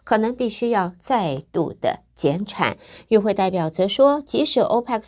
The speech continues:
plus 最后决定维持目前产量水准，但是会后公报中还是可能暗示已经准备在不久之后是要减产。所以不管是现在还是不久，这个可预见的未来，减产是势在必行的了。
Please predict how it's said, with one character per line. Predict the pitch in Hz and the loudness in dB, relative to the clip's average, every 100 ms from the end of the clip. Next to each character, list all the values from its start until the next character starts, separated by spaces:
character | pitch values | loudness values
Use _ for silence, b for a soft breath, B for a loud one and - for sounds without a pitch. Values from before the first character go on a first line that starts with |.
| - - | -12 -2
plus | 269 254 233 208 | 0 2 0 -2
最 | 202 233 208 | 2 2 2
后 | - 254 202 | 2 2 2
决 | 208 208 | 2 2
定 | 277 247 | 2 0
维 | 202 233 | 2 0
持 | - 240 | 0 -2
目 | 262 | 0
前 | 226 202 220 | -2 -2 -2
产 | - 156 | -2 -2
量 | 214 | -2
水 | 202 190 233 | 0 0 2
准， | 214 143 139 B B B | 4 2 2 B B B
但 | 202 | 0
是 | 202 | 2
会 | 196 190 | 2 0
后 | 185 | 2
公 | 175 220 214 | 0 0 -2
报 | 180 | -2
中 | 170 233 247 B B | 2 2 2 B B
还 | - 262 | 2 2
是 | 311 | 2
可 | 262 | -2
能 | 190 175 | 0 0
暗 | 202 196 | 0 -2
示 | 190 - | -4 -2
已 | 165 - | -2 -2
经 | 156 185 | -4 -4
准 | 185 - | -4 -2
备 | - 202 | 0 0
在 | - 151 | 0 -4
不 | - 311 | 0 -2
久 | - - - | 2 0 -2
之 | - 247 | -2 -2
后 | - 175 - B B | 2 2 0 B B
是 | - - 151 | -10 -6 -6
要 | - 139 131 | -4 -4 -4
减 | - 117 | -6 -6
产。 | 160 - - - | -8 -6 -6 -2
所 | - | 2
以 | 180 - | 2 2
不 | 311 | 2
管 | 285 170 | 2 2
是 | 220 | 0
现 | 220 214 | -2 -2
在 | 185 233 | 0 0
还 | - | 0
是 | 170 196 185 165 B B B | -2 2 2 2 B B B
不 | 240 | 0
久， | 233 147 135 156 _ b - | 2 0 0 -4 _ b -6
这 | 190 | 0
个 | 180 | 0
可 | 170 208 | 2 2
预 | 240 | 2
见 | 226 220 | 2 2
的 | 202 | 2
未 | 220 202 | 0 0
来， | 175 160 | 0 0
减 | - - 202 | 0 0 0
产 | 233 214 - | 0 -4 -4
是 | - | -6
势 | 160 - 165 | -6 -4 -4
在 | 156 117 | -4 -6
必 | - - | -6 -6
行 | - - - | -6 -6 -4
的 | - 135 | 0 2
了。 | 113 | 2